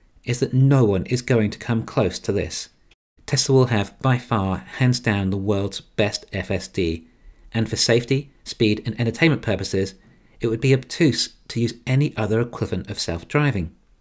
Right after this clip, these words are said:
But Elon has said that he will open Tesla F S D to other car manufacturers, and maybe all it will require is the Tesla chip, software, and components like sensors and cameras. And maybe it's possible that's all another car company needs from Tesla in order to incorporate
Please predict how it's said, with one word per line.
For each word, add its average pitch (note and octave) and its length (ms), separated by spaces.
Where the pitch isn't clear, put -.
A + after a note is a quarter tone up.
But C3 300
Elon D3+ 220
has C#3 160
said G2+ 320
that - 120
he A#2+ 120
will C#3 240
open A#2+ 200
Tesla B2+ 340
F A#2+ 100
S B2 120
D F#2 240
to - 160
other G#2+ 140
car G#2+ 260
manufacturers, F2+ 640
and A2 180
maybe A#2+ 380
all C3+ 160
it - 80
will C#3 80
require A#2+ 560
is A2 140
the - 200
Tesla - 400
chip, - 420
software, A2+ 560
and A2+ 120
components B2+ 540
like G2 140
sensors G#2 340
and A2 140
cameras. G#2+ 440
And A#2+ 100
maybe C3 220
it's - 100
possible A#2+ 460
that's - 320
all C3 260
another G#2+ 200
car G#2 260
company F#2+ 360
needs C#3 300
from G#2 160
Tesla - 500
in A2+ 140
order A2 340
to - 260
incorporate A2+ 640